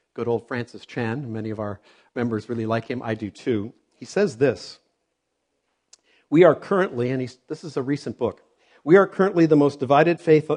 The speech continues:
faith on earth, and there isn't a close second. If you think I'm exaggerating, name another religion with more than two or three factions.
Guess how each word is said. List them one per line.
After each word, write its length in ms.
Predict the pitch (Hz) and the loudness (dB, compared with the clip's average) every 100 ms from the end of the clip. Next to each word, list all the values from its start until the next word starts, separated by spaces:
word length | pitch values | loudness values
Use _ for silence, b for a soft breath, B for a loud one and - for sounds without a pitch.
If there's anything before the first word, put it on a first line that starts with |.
| - | -6
faith 300 | - 143 143 | -2 0 0
on 140 | 127 | 0
earth, 340 | 110 117 - _ _ b b b b | 0 -2 -6 _ _ b b b b
and 120 | 135 | -2
there 80 | 156 | 2
isn't 380 | 165 160 175 175 | 4 4 2 -2
a 60 | - | -10
close 520 | - - 151 147 - - | -6 2 2 0 -10 -20
second. 500 | - - 123 104 - _ _ _ - 90 _ _ b b b b | -8 -6 -6 -8 -18 _ _ _ -20 -20 _ _ b b b b
If 160 | 160 160 | -2 0
you 100 | 165 | 2
think 240 | 190 226 | 4 4
I'm 120 | 202 170 | 4 2
exaggerating, 720 | 139 160 170 160 170 165 147 | 6 6 6 4 2 4 6
name 220 | 151 202 | 4 4
another 240 | 185 175 160 | 4 4 6
religion 480 | 143 151 135 127 | 4 4 2 0
with 180 | 127 127 | -2 -2
more 380 | 131 143 156 160 | 0 4 6 4
than 200 | 135 120 | 2 -2
two 280 | - 170 170 | -4 -4 -2
or 160 | 147 | -4
three 240 | - 147 131 | -4 -4 -4
factions. 960 | - 139 139 - 123 101 - - - | 0 2 2 -4 -8 -8 -14 -20 -20